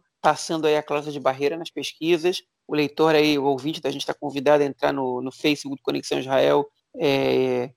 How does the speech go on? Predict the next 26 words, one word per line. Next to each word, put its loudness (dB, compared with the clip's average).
e 0
procurar 4
esses -4
partidos. 0
É, 0
se -8
não 2
me 2
engano, 4
amanhã 2
ou 2
depois 2
já, 2
ou 2
na -2
semana -2
que -6
vem, 0
nessa -4
semana -2
que -8
vem, 2
vai 6
aparecer 4
uma 4
postagem, 2